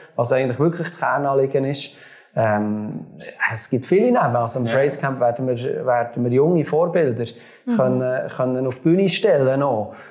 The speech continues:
Speaker 2: Ja.
Speaker 1: Und, und, ähm,
Speaker 2: Ich bin
Speaker 1: hoffentlich
Speaker 2: natürlich auch
Speaker 1: Begeisterung
Speaker 2: nicht mehr auf dem Laufenden, gell?
Speaker 1: Ja.
Speaker 2: <laughs> Gleich. Also, ich
Speaker 3: Ja.
Speaker 2: bin dann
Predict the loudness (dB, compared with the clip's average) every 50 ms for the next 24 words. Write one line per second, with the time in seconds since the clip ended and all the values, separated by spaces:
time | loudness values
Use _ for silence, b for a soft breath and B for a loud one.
0 | -12 -6 -2 -2 0 0 -2 -4 -8 -8 -4 -2 -2 -2 -2 -4 -4 -2 0 2
1 | 2 2 0 -2 -6 -6 -6 -6 -4 -2 -2 0 0 -2 0 0 -2 0 0 0
2 | 0 0 2 2 2 2 2 0 -2 -4 -2 -2 0 0 -2 -4 -6 -6 -4 -4
3 | -2 -2 -2 -2 -4 -4 -6 -8 -14 -6 0 2 4 4 4 4 4 2 2 2
4 | 2 2 0 0 2 2 2 2 0 0 0 0 0 0 -2 -2 -2 -4 -6 -4
5 | -2 -2 -2 -2 -4 -4 -2 0 0 0 0 -2